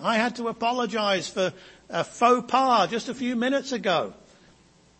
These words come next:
If I was sinless, I wouldn't do that. You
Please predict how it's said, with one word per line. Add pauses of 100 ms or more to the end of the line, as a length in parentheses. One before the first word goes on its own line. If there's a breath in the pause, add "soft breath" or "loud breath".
(340)
If
I
was
sinless,
I
wouldn't
do
that. (2000 soft breath)
You